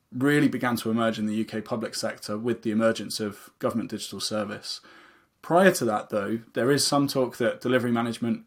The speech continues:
in its more sort of agile aligned, I guess is one way of putting it, or lean and agile aligned form was something that existed in Spotify.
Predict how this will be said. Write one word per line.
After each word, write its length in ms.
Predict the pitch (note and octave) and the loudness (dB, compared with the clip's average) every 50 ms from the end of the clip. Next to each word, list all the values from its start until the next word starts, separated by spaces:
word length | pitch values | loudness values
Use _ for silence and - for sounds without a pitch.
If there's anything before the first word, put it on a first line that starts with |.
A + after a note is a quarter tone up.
| _ - | _ -6
in 140 | B2+ A2+ A2+ | -2 -2 -2
its 180 | A2 - - | -2 -2 0
more 280 | A#2 A#2+ B2+ B2 A#2+ A#2 | 0 2 2 2 0 -2
sort 220 | - - G#2+ G#2 | -2 -6 -6 -6
of 180 | G#2 - - - - _ _ _ _ _ _ _ _ _ _ _ | -8 -8 -12 -18 -20 _ _ _ _ _ _ _ _ _ _ _
agile 400 | A#2+ B2 A#2+ C3 B2+ A#2 A#2 A2+ | -2 -2 0 2 2 2 4 4
aligned, 460 | A2+ A#2 A#2 A#2 A#2+ B2+ C3 C3+ B2+ | 4 4 4 4 4 4 2 2 2
I 80 | B2+ A#2+ | 0 -2
guess 260 | A#2+ B2+ A#2 - - | -4 -6 -6 -6 -6
is 100 | A#2+ G#2+ | -6 -4
one 140 | B2+ A#2+ B2 | -2 -2 -2
way 80 | B2 A#2+ | -2 -4
of 100 | A#2+ - | -6 -6
putting 220 | - A2+ C3+ C#3 | -4 0 0 0
it, 160 | D3 C#3+ - | 0 0 -2
or 100 | A2+ A2 | -2 0
lean 240 | A2 A#2 B2 B2 A#2+ | 2 2 4 4 2
and 140 | A2+ G#2+ A#2 | 2 2 0
agile 320 | A#2 A2+ - G#2+ A2 A2 G#2+ | 0 -2 -2 -2 -2 -2 0
aligned 360 | G#2+ A2+ A2+ A2+ G#2+ G#2+ G#2+ | 0 0 0 0 0 -2 -4
form 480 | - - C3 C3 G#2+ G2+ G2+ G2+ A2+ - - - - - - - _ _ _ _ _ | -4 -2 -2 -2 0 -2 -4 -6 -6 -8 -14 -20 -20 -20 -20 -20 _ _ _ _ _
was 180 | C3 C3 A#2+ - | -2 -2 0 2
something 340 | - B2 A#2 - A#2+ A#2 A2+ | 2 0 0 0 0 0 2
that 240 | A2+ G#2 - - _ _ _ _ _ _ _ | 0 0 -2 -6 _ _ _ _ _ _ _
existed 420 | - A#2 A#2 C3 A#2 - - A#2+ G#2 | -8 -2 0 0 0 0 -2 -2 -4
in 100 | G#2+ G2+ | -2 -4
Spotify. 560 | - - C3 A#2+ - - - C#3+ D3 D#3 | -2 -2 -2 -2 -2 -2 -2 -2 -2 -2